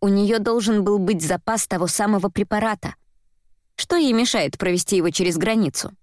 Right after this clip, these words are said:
Лекарство для личного пользования. На таможне не проверяли. Вот только зачем она снимает кожу с лица жертв? Куда девает потом? Высушивает скальпы врагов? И дочь ничего не замечает?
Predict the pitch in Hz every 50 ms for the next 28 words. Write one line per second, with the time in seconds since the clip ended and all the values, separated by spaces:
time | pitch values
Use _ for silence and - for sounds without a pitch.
0 | _ _ _ _ _ _ _ _ _ - 180 175 - - 269 311 - - - 302
1 | 269 262 254 254 254 294 269 - - 262 233 214 - - - 185 185 185 185 175
2 | 185 180 185 170 175 175 - _ _ _ - - 196 185 214 202 220 247 294 285
3 | 226 226 170 151 151 147 - 156 147 151 156 156 180 214 233 214 202 - _ _
4 | _ _ _ _ _ _ _ _ _ _ _ _ _ - 147 165 175 - - 175
5 | 170 165 196 165 185 180 - - 208 196 190 185 180 185 - - 196 185 190 185
6 | 185 185 - - - 240 262 247 196 170 - - 165 170 160 - 202 180 156 143
7 | 180 180 156 - - - - _ _ _ _ _ _ _ _ - 190 196 240 254
8 | 226 254 233 247 233 226 - - 262 262 - 185 180 151 135 - _ _ _ _
9 | _ _ _ _ _ _ - - 202 165 175 - - 185 185 - 202 170 185 180
10 | 170 - - - 170 180 180 - 185 160 175 170 156 160 208 233 - - _ _
11 | _ _ _ _ _ _ _ _ _ _ - 165 170 151 196 208 - - 226 214
12 | 208 - 226 208 220 233 233 226 196 214 214 214 - - 277 285 277 233 - -